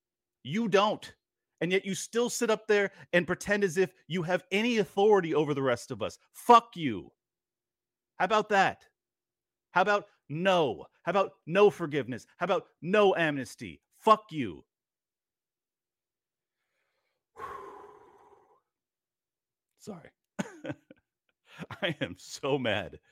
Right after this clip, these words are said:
I am so mad that this is even being floated as a concept. I can't even believe it. I can't even believe you would have the fucking gall to ask for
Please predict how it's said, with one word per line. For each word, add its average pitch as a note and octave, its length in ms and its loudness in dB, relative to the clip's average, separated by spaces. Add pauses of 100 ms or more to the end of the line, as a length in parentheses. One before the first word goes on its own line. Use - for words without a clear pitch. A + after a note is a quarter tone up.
(300)
I F3 120 -2
am D#3 100 -2
so D3 300 -4
mad D3 260 -2
that A#2 120 -8
this C3 180 -10
is A2+ 120 -12
even A2+ 300 -10 (280)
being B2+ 220 -4
floated A2+ 440 -4
as G2 120 -10
a G2 40 -16
concept. F#2 460 -16 (1700)
I C#3+ 40 -4
can't G#3 220 2
even F#3+ 200 0
believe D3+ 300 2
it. F#2 100 -10 (640)
I - 20 -12
can't A3+ 200 -4
even A3 180 -2
believe F#3+ 240 2 (140)
you D3+ 80 -4
would D#3+ 60 -2
have D#3+ 120 -2
the D3 100 0
fucking G3 540 0
gall C#3+ 400 4 (260)
to - 180 -2
ask C#3+ 240 -2
for - 180 -8